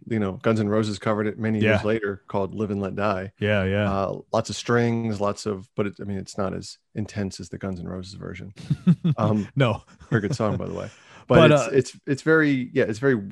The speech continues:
Speaker 1: uh, wispy and, like, backgroundish. You feel like there's just a light breeze in the air, and, you know, it's very calming and relaxing. It's,
Speaker 2: Yeah.
Speaker 1: you know, think of yoga music, but
Speaker 2: Yeah.
Speaker 1: not,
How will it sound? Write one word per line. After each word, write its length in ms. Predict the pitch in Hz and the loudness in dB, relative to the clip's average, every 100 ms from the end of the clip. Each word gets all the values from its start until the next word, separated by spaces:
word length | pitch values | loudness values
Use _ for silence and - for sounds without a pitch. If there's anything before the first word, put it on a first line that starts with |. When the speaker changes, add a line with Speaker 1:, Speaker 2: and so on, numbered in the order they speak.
| - | -4
Speaker 1:
uh, 200 | 117 107 | 2 2
wispy 540 | 104 117 - 123 120 117 | 2 -2 -2 0 0 0
and, 140 | 107 | -2
like, 180 | 104 101 110 | -2 -4 -2
backgroundish. 960 | 107 104 - 107 107 107 104 107 - | 0 0 0 -2 0 0 0 -2 -4
You 80 | 107 | -8
feel 220 | - 135 | 0 2
like 340 | 123 113 - - _ _ _ _ _ | 2 0 -4 -20 _ _ _ _ _
there's 80 | 127 | -6
just 120 | 123 117 | -4 -2
a 40 | |
light 300 | 104 117 113 | 0 0 0
breeze 380 | 110 113 110 101 | -2 0 0 0
in 120 | 107 | 0
the 140 | 107 | 0
air, 480 | 104 104 104 101 101 | 0 0 0 -2 -2
and, 360 | 92 95 92 101 _ _ _ _ _ _ _ _ _ 107 | -4 -6 -10 -12 _ _ _ _ _ _ _ _ _ -6
you 80 | |
know, 100 | 98 | -4
it's 120 | 92 113 | -4 0
very 160 | 110 | 0
calming 440 | - 120 117 113 104 | 2 2 2 2 0
and 80 | |
relaxing. 640 | 98 98 98 98 - 104 98 | 0 0 -2 -4 -4 -4 -6
It's, 160 | 101 | -4
Speaker 2:
Yeah. 200 | 127 - 80 _ _ _ _ _ _ - | -2 -2 -6 _ _ _ _ _ _ -10
Speaker 1:
you 80 | 101 | -8
know, 160 | 85 - _ _ _ - | -8 -14 _ _ _ -6
think 120 | 147 | -2
of 80 | 113 | 0
yoga 280 | 104 104 98 | 0 0 0
music, 380 | 101 101 104 104 _ _ _ _ _ - | -2 -2 -4 -6 _ _ _ _ _ -4
but 220 | 98 87 | -4 4
Speaker 2:
Yeah. 160 | 147 127 | 6 6
Speaker 1:
not, 160 | 120 | 2